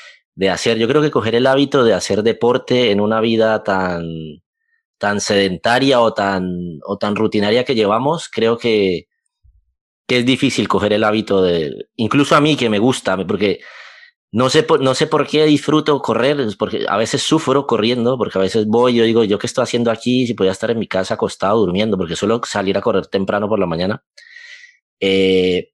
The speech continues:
pero luego, eh, el resto del día lo, lo paso súper activo y, y por eso es que me gusta. Me gusta correr, pero no todo el mundo tiene la... Conozco gente que ha dicho, "Sí, yo quiero empezar a correr", pero les puede más la pereza que eso.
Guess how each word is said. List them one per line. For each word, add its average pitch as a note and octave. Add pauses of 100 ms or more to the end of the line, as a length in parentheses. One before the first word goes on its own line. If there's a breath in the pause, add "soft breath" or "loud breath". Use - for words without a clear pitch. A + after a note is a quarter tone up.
(260)
pero B2
luego, C#3+
eh, C3+
el A2
resto A#2+
del A#2+
día A2+
lo, G2+
lo F#2+
paso G2+
súper G2
activo A2
y, F2+
y G2
por G2+
eso A2
es -
que B2
me G2
gusta. F2 (480 loud breath)
Me F#2+
gusta G2
correr, A2+
pero A#2+
no B2
todo D3
el C#3+
mundo C3+
tiene C3
la... F#2 (440)
Conozco A#2
gente C3+
que B2+
ha A2+
dicho, A2+
"Sí, E3
yo D3+
quiero D3
empezar B2+
a C3+
correr", C#3
pero A#2
les G2+
puede A#2
más B2
la A#2+
pereza G#2
que F2+
eso. -